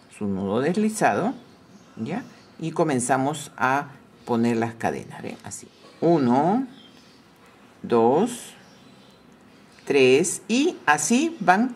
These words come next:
completando hasta tener las noventa cadenas.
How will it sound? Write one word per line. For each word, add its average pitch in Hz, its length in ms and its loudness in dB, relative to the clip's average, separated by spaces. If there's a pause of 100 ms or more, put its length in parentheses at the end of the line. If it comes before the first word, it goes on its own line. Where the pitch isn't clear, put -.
(180)
completando 196 840 2
hasta 196 360 4
tener 151 320 0
las 175 180 4
noventa 139 680 4 (280)
cadenas. - 580 0